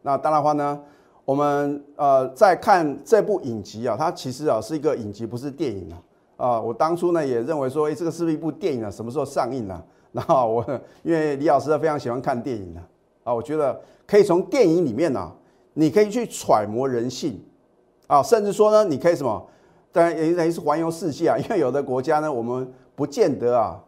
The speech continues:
啊，有这个机会，尤其是现在疫情很严重啊。那我们从电影里面呢，跟着这个男女主角的话呢，可能能够沉浸其中啊，就好像是环游世界一样啊。那我觉得另外一个重点就是说什么，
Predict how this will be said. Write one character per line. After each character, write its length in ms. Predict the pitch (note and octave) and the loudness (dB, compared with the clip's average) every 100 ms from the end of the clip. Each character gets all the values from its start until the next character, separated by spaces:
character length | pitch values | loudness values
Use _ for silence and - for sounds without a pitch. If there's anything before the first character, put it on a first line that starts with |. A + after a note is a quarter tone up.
| - | -8
啊， 200 | A2 G#2+ | -6 -4
有 180 | A2+ A2 | -4 -6
这 140 | E3 | -4
个 360 | D3+ B2+ A#2+ A2 | -2 0 0 -2
机 280 | - D#3 D#3+ | -6 -6 -4
会， 300 | F3 C3 G2 - _ - | -2 -2 -4 -14 _ -6
尤 120 | C3 | -4
其 140 | - | -2
是 80 | D#3 | -4
现 100 | D3+ | -2
在 160 | E3 F3 | -2 -2
疫 60 | |
情 180 | D#3 C#3 | -6 -4
很 140 | B2+ G#2+ | -4 -4
严 160 | G2+ | -8
重 240 | G#2 C3 G2 | -6 -6 -6
啊。 100 | F2 | -6
那 120 | D3+ | -4
我 60 | B2 | -4
们 260 | A2+ B2 B2+ _ _ | -4 -8 -10 _ _
从 240 | C#3+ D3+ | -4 -4
电 240 | G#3+ A#3 | 0 2
影 100 | F3 | 4
里 120 | E3 A2+ | 2 0
面 160 | D3+ | -2
呢， 120 | C3 B2+ | -2 0
跟 180 | E3+ | 0
着 100 | F3 | 2
这 80 | C#3 | 2
个 340 | D3+ C#3 B2 A2+ A#2 | 2 2 2 0 -4
男 140 | C3 | -4
女 120 | C#3+ | -4
主 180 | G#2 B2+ | -4 -8
角 160 | B2+ G#2+ | -4 -4
的 80 | |
话 140 | G#2+ B2 | -2 -2
呢， 240 | A#2+ A2 - _ _ | -4 -8 -12 _ _
可 120 | - | -6
能 180 | A2+ B2+ | -4 -4
能 80 | B2+ | -2
够 260 | C#3 B2 A2 | 0 0 -2
沉 260 | - A2+ | -6 -6
浸 200 | D3+ C#3 | -4 -4
其 240 | - A2+ G#2+ | -4 -10 -8
中 240 | C3+ B2+ | -6 -4
啊， 80 | G#2 | -6
就 140 | - | -4
好 160 | G#2+ G2+ | -4 -2
像 160 | B2+ C3+ | -4 -6
是 80 | |
环 220 | C3+ G#2+ A2+ | -4 -4 -4
游 100 | A2 | -6
世 200 | B2+ G#2+ | -8 -10
界 120 | A2 | -8
一 180 | F#2+ G#2 | -8 -10
样 120 | D#2+ - _ _ _ _ _ _ _ - | -10 -12 _ _ _ _ _ _ _ -6
啊。 240 | A2+ G#2+ - _ | -4 -4 -10 _
那 160 | - D#3 | -6 -2
我 100 | B2+ | -2
觉 140 | B2+ | 0
得 160 | D#3 D3+ | 0 0
另 160 | E3+ F#3+ | 0 0
外 140 | E3 | 2
一 40 | |
个 80 | D3+ | 2
重 200 | - E3 | -2 -4
点 100 | A2+ | -4
就 60 | B2 | -4
是 60 | |
说 100 | C#3 | -6
什 120 | B2+ A2 | -6 -6
么， 140 | F#2 | -8